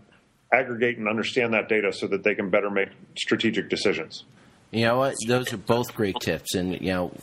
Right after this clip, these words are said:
Speaker 2: fully agree with them. So we're out of time this week. Uh, let's start with you, Beezer. Where can we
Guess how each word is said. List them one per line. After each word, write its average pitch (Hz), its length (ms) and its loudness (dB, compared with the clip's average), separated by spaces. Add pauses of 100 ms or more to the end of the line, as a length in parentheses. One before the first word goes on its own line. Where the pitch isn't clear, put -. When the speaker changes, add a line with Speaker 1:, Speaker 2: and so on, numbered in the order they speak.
(140)
Speaker 2:
fully 123 240 2
agree 107 280 0
with 95 100 -4
them. 92 220 -2 (260)
So 107 460 -2
we're 117 180 0
out 151 160 -2
of 156 80 -14
time 147 300 0
this 143 220 -4
week. 139 280 -2 (240)
Uh, 117 160 2
let's 143 220 -2
start 170 160 2
with 127 160 -8
you, 151 100 -2
Beezer. 165 380 -2
Where 151 180 0
can 175 160 -6
we 160 80 -4